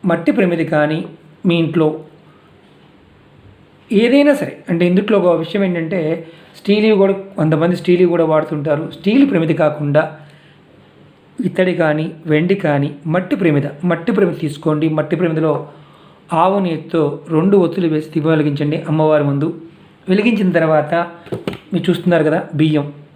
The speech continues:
బియ్యం ఇలా చిన్న కప్పులో తీసుకొని కానీ చిన్న గ్లాసులో కానీ ఏదైనా ఒక ప్లేట్లో తీసుకొని అమ్మవారి ముందు పెట్టండి. పెట్టి దీపం వెలిగించాం కదా, ఈ నీళ్ళని ఏం చేయాలి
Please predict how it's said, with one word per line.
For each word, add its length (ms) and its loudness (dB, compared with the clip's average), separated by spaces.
బియ్యం 240 4
ఇలా 120 4
చిన్న 180 -4
కప్పులో 400 -2
తీసుకొని 460 -2
కానీ 200 -2
చిన్న 240 2
గ్లాసులో 480 -2
కానీ 220 -2
ఏదైనా 260 2
ఒక 160 -10
ప్లేట్లో 360 -2
తీసుకొని 360 -6
అమ్మవారి 400 0
ముందు 180 -2
పెట్టండి. 340 -6
పెట్టి 300 0
దీపం 220 4
వెలిగించాం 420 0
కదా, 100 -2
ఈ 100 6
నీళ్ళని 320 2
ఏం 100 -4
చేయాలి 320 2